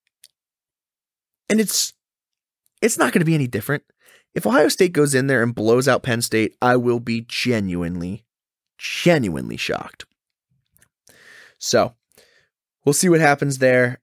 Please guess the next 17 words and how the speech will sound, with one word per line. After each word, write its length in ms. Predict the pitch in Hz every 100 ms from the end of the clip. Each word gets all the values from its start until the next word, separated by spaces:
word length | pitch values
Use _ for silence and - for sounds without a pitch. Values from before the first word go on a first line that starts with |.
| _
I 180 | 127 143
am 280 | 139 143 139
going 240 | 139 139
to 160 | 135 135
take, 720 | - 135 120 117 - - _ _ -
uh, 520 | 98 101 95 90 71 - _ -
Penn 240 | 151 139
State 420 | - 123 113 107 _ _ _ _ _ _ _ _ _ _ _ _ -
plus 260 | 123 -
twelve 260 | - 117 110
and 100 | 107
a 40 |
half. 380 | 113 113 110 - _ - _
I 120 | 107
just 320 | 110 110 117 120
don't 320 | 113 107 -
think, 640 | - 113 107 101 -